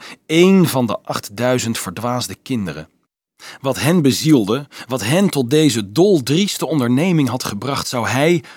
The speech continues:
de nuchtere scholier uit de twintigste eeuw, misschien nooit kunnen begrijpen. "Kom," zei hij, terwijl hij opstond. Maar ze weigerde overeind te komen en trachtte hem weer naast zich te doen plaatsnemen. "Wat wil je?" "Je naam."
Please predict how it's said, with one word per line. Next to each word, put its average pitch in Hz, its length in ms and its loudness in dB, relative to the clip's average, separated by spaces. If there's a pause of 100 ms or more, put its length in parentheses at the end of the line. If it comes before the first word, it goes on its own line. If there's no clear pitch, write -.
(100)
de 113 140 -12
nuchtere 113 460 -4
scholier 110 560 -4
uit 107 140 -4
de 101 80 -12
twintigste - 600 -6
eeuw, 120 180 -2 (160)
misschien 139 400 -4
nooit 160 280 -2
kunnen 123 200 -4
begrijpen. 107 580 -10 (640)
"Kom," 139 340 -2 (260)
zei 110 200 -10
hij, 82 320 -8 (180)
terwijl 123 260 -6
hij 98 140 -6
opstond. 80 600 -10 (580)
Maar 110 160 -12
ze 92 100 -12
weigerde 107 440 -4
overeind 98 460 -6
te 87 80 -12
komen 80 360 -10 (180)
en 107 200 -10
trachtte 147 360 -8
hem 98 160 -8
weer 95 160 -8
naast 127 320 -6
zich - 140 -14
te 101 100 -18
doen 98 200 -14
plaatsnemen. 82 720 -10 (680)
"Wat 165 160 -14
wil 220 180 0
je?" 92 220 -4 (680)
"Je 147 140 -2
naam." 156 500 -2